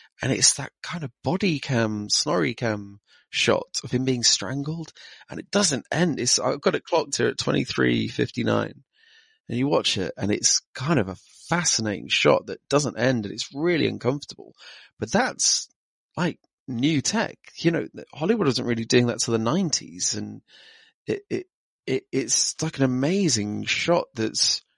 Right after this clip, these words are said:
in your face and gritty and again, the director knowing when to make you feel uncomfortable and, and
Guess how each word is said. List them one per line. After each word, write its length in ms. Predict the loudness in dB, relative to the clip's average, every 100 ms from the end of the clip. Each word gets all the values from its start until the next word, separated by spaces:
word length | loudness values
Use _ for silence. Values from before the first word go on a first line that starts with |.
| _ -2
in 180 | 0
your 100 | 2 0
face 540 | 2 2 2 0 -2
and 320 | -2 -6 -10 -20 -20 -20 -20 _ -2
gritty 400 | 2 4 4 2
and 360 | 2 -2 -6 -12 _ -16
again, 380 | -2 0 0 -2
the 60 |
director 520 | 2 2 2 -2 -6 -6 _
knowing 420 | -4 0 2 0 -2
when 200 | -2 -2
to 140 | -4
make 140 | -4 -8
you 120 | -6
feel 180 | -6 -6
uncomfortable 760 | -6 -8 -10 -14 -12 -12 -12
and, 160 | -14 -12
and 340 | -12 -12 -14